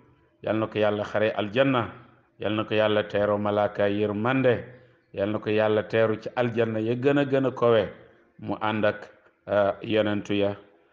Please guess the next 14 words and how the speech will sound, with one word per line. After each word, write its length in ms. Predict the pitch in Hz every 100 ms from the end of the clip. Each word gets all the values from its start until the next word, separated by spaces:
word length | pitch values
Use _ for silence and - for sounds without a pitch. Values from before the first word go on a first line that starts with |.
| _ _
ànd 280 | 101 101 98
ak, 220 | 101 -
euh, 220 | 104 101 95 - - _ _ _
euh, 280 | 98 98 95 90 - _ _ _ _ _ _ _ _ _ _
ñi 180 | 101 113 107
daanu 320 | 113 113 110
ci 140 | - 117
yoonu 420 | 113 107 104 101 - - _
Yàlla, 540 | - 101 131 131 131 135 143 - - - _ _
ànd 200 | 113 113
ak 120 | 110
ñi 200 | 107 110
Yàlla, 440 | 117 113 110 107 104 - - -
eh, 280 | 92 101